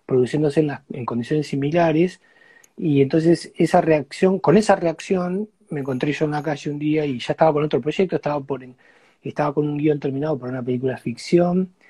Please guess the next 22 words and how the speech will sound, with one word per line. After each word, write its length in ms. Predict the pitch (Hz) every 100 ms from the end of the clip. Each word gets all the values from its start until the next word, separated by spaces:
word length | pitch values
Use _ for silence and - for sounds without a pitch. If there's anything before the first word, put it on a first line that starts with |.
| - -
y 120 | - 127
con 160 | 127
otro 160 | 143 135
proyecto 380 | 120 139 - 139
documental. 880 | 131 - 135 139 165 165 175 185 185 _ _ _ _ -
Eh, 440 | 165 143 139 139 -
y 380 | 160 147 139 139
bueno, 380 | 180 156 156 - - _
sufrí 380 | - 156 -
un 80 | 196
desvío. 540 | 180 139 175 165 143 - -
<laughs> 560 | 147 - - - - -
La, 260 | 151 143
la 240 | 139 147 139
calle, 500 | 185 185 185 170 156
el 80 | 147
impacto 480 | 143 180 175 -
de 180 | 170 147
la, 280 | 139 131 131
de 340 | 139 131 131 123
la 80 | 131
acción, 500 | 127 - 170 170 170